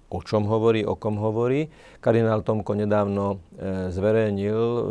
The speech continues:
taký rozhovor, respektíve zverejnili s ním rozhovor, v ktorom hovorí, že by sme boli prekvapení, aké veci, aké podrobnosti vie Svätý Otec o Slovensku. To znamená, že ak on sa rozhodne ísť na Slovensko, tak má nejakú predstavu,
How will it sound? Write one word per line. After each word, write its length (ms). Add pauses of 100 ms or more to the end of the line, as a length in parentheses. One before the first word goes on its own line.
(160)
taký 320
rozhovor, 480
respektíve 480
zverejnili 480
s 180
ním 160
rozhovor, 460
v 100
ktorom 300
hovorí, 400
že 240 (560)
by 160
sme 160
boli 160
prekvapení, 720
aké 560 (240)
veci, 380
aké 180
podrobnosti 640
vie 160
Svätý 400
Otec 240
o 80
Slovensku. 720 (320)
To 80
znamená, 400
že 140
ak 180
on 140
sa 100
rozhodne 400
ísť 80
na 140
Slovensko, 340
tak 160
má 160
nejakú 300
predstavu, 580